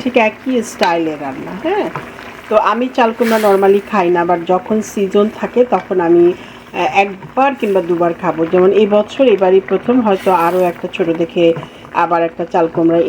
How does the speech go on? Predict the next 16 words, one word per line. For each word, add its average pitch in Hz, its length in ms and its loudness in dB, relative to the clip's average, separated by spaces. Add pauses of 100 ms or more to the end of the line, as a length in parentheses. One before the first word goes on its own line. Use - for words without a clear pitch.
এনে 185 280 4
তারপরে 165 340 0
আবার 160 180 -2 (100)
খাবো। 143 220 -6 (560)
আর 185 200 -2 (100)
এখানে 214 300 -4
হচ্ছে 214 200 -10
কাঁচামরিচ 190 520 -2 (100)
দিয়ে 185 220 -2
দিয়েছিলাম, 196 480 -6 (100)
তো 185 120 -4
এটা 180 140 -4 (100)
হয়ে 180 260 -4
গেছে। 156 260 -4 (1500)
এটাকে 190 260 -4
আর 175 100 2